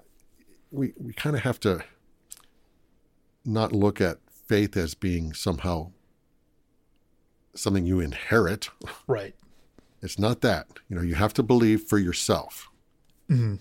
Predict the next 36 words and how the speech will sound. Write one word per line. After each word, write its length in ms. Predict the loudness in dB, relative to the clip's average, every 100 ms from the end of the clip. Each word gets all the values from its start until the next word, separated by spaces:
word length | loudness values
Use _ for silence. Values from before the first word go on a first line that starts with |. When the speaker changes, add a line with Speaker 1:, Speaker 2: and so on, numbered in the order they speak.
| -6
Speaker 1:
And 160 | -4
having 260 | 0 0 2
faith 260 | 4 4 2
is 120 | -2
a 40 |
condition 400 | -2 -2 -2 -4
of 120 | -6
entrance 400 | -6 -8 -6 -10
into 140 | -12 -10
heaven. 380 | -4 -4 -6 -14 _ _ _ _ _ _ _ _ _ _ _ _ -20 -10
So 380 | -4 2 2 0
how 380 | -4 -4 0 0
is 160 | 0 0
it 180 | -2 -6 -16
that 160 | -14 -8 -4
"otherwise 440 | 0 2 0 0
your 80 | -2
children 340 | -2 0 2
be 100 | 2
unclean, 460 | 0 -2 -2 0 0
but 180 | -4 -4
as 200 | -4 -4
it 80 |
is, 180 | -6 -8
they 80 | -10
are 140 | -12
holy"? 580 | -12 -8 -6 -6 -8 -14 _ _ _ -2
Speaker 2:
Mm-hmm. 300 | 0 0 -2 -8 _ _ _ _ _ _
Speaker 1:
That 380 | -6 -2 -2 -4 _ _ _ _
their, 280 | 0 2 0 -2
God's 300 | 0 2 2
Spirit 420 | 0 0 2 2 0
is 200 | -4 -2
there 380 | -2 -2 -4 -8
in 220 | -12 -12
parents, 640 | -4 0 2 0 -2 -8